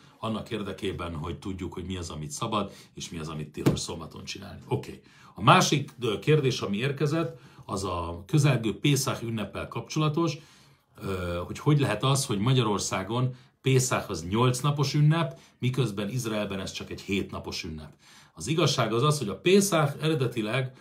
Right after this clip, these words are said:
a Tórában egy hétnapos ünnep, amelynek az első napja és az utolsó napja, tehát az első nap és a hetedik nap,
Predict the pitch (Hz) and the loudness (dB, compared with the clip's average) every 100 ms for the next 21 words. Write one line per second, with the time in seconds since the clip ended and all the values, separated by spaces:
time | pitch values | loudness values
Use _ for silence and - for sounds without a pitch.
0 | - - - 160 151 113 101 98 92 - | -20 -20 -2 4 6 4 2 0 -2 2
1 | 120 - 95 - - 127 139 160 156 - | 2 2 -2 -6 -8 -4 -2 0 -2 -8
2 | - - 117 113 107 95 101 113 160 175 | -20 -8 -4 -2 -2 -2 -4 0 2 4
3 | - 139 120 - 92 90 - 98 101 110 | 4 4 2 0 -4 -4 -4 -6 -4 -2
4 | 107 - 123 127 127 156 156 - - - | -2 -2 0 0 0 0 0 -4 -14 -4
5 | 92 92 - - 151 147 135 110 98 98 | -2 -2 -4 0 4 4 2 0 -2 -4
6 | - - 131 131 - 98 - 151 151 | -8 -4 0 0 0 -4 0 0 0